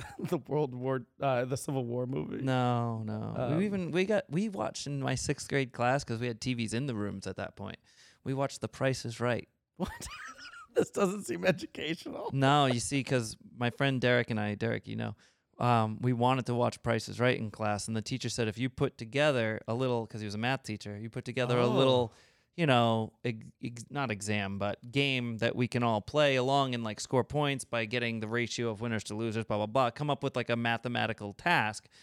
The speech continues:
Speaker 2: We
Speaker 1: A,
Speaker 2: can watch
Speaker 1: a
Speaker 2: it.
Speaker 1: reason to justify.
Speaker 2: And we did.
Speaker 1: Wow.
Speaker 2: Yeah. So.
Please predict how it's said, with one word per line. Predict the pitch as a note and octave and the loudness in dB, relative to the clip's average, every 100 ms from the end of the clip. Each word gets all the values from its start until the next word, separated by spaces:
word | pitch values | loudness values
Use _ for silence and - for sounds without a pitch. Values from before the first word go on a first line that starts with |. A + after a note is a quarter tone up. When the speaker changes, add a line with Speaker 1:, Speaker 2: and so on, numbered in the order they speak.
| - | -2
Speaker 2:
We | - | 0
Speaker 1:
A, | |
Speaker 2:
can | C#3 C#3+ | 2 4
watch | F3 E3 | 4 4
Speaker 1:
a | D#3+ | 2
Speaker 2:
it. | |
Speaker 1:
reason | C#3 E3 D#3+ D3+ | 4 4 4 2
to | C#3+ | -2
justify. | B2+ D3+ D3 D3+ C3+ - B2+ A2 A2 A#2+ | 2 2 4 2 -2 0 0 2 0 2
Speaker 2:
And | A#2+ A#2+ | 6 6
we | C#3 | 8
did. | F3 F3 - _ - | 6 4 -2 _ -16
Speaker 1:
Wow. | - A#2+ C3 A2+ | -8 -4 -4 -4
Speaker 2:
Yeah. | A#2 A#2 G2+ - | 0 0 -2 -10
So. | - C#3 A#2 | 6 8 8